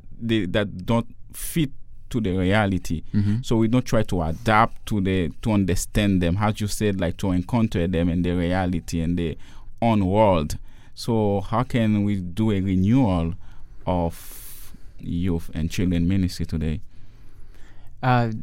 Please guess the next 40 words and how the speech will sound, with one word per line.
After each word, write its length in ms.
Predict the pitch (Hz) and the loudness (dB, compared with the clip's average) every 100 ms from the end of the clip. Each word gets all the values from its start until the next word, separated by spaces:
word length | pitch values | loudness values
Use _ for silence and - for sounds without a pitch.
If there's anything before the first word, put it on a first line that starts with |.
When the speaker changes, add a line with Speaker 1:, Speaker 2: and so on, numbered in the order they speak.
| - | -4
Speaker 2:
the 120 | 123 | 2
most 280 | 131 135 - | 2 2 0
effective 440 | 131 156 156 160 | 0 0 0 -4
thing 240 | - 143 127 | -2 0 0
I 60 | |
could 140 | 120 117 | -2 0
imagine 520 | 110 104 127 117 95 | 0 0 0 0 0
is, 420 | 92 90 87 - - - | 0 -4 -8 -12 -16 0
in 100 | 101 | 2
a 80 | 98 | 2
sense, 320 | - 101 - | 2 0 2
leveraging, 640 | 95 101 92 82 - 76 82 | 2 2 2 -2 -2 -4 -4
if 120 | 95 | -2
we're 80 | 87 | 0
gonna 120 | 82 | 0
use 120 | 85 | -2
a 60 | 87 | -4
finance 460 | 85 82 85 85 | -2 -2 -2 -4
term, 440 | - 82 80 101 139 - | -4 -2 0 -2 -2 2
uh, 380 | 95 87 85 85 | 2 4 0 -2
the 220 | 92 98 | -2 0
youth 300 | 95 104 107 | 2 2 2
themselves 600 | - 95 - 87 - 107 | 0 -2 0 -2 -2 -6
to 120 | - 87 | -6 -4
help 240 | 90 87 | -2 -4
us 120 | 87 | -6
carry 380 | - 92 87 82 | -6 -4 -2 -2
it 80 | 78 | -4
out. 340 | 65 65 - | -4 -6 -6
And 120 | 90 90 | -4 -2
that's 160 | 87 | 0
asking 340 | 98 98 120 104 | 0 2 2 2
Speaker 1:
Okay. 80 | |
Speaker 2:
them 200 | 92 95 90 | 2 0 -2
to 100 | 87 | -2
help 300 | 98 92 - - | -2 -2 -4 -2
us 240 | 101 - | -2 0
understand 520 | 98 85 - 85 82 | -2 -4 -6 -6 -4
what 180 | 85 82 | -4 -6
they, 160 | 80 | -6